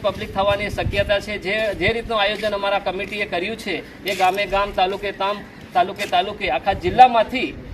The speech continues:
આ વરસાદનો માહોલ છે, પણ વરસાદ ન, ઓ-, ના પડે તો સમજો એક લાખ રૂપ-, એક લાખ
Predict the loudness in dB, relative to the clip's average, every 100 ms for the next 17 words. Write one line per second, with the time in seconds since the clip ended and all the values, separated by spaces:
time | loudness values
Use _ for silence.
0 | 0 2 2 2 0 2 0 0 2 0
1 | 0 0 -2 -2 0 0 0 0 2 2
2 | 2 -2 -4 -4 -6 0 2 6 6 6
3 | 0 -2 -2 4 4 4 -2 0 2 2
4 | 0 -6 -4 -4 0 2